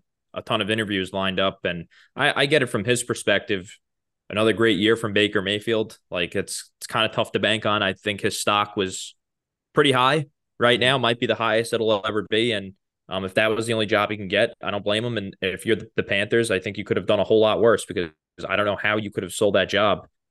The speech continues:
Speaker 1: to anybody with, with real options. And I think Canales may have had some real options. So,
Speaker 2: I think
Speaker 1: uh,
Speaker 2: so.
Speaker 1: as ter-, as far as Bryce Young goes,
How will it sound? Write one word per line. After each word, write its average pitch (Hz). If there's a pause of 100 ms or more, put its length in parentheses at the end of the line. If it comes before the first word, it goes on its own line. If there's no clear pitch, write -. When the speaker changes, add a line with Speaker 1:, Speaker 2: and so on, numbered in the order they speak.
Speaker 1:
to 107
anybody 98
with, 92
with -
real 101
options. 104
And 95
I 95
think -
Canales 113
may 110
have -
had 92
some 87
real 87
options. 85
So, 90 (300)
Speaker 2:
I 92
think -
Speaker 1:
uh, 98
Speaker 2:
so. 90
Speaker 1:
as 110
ter-, -
as 113
far 147
as 120
Bryce 131
Young 120
goes, 156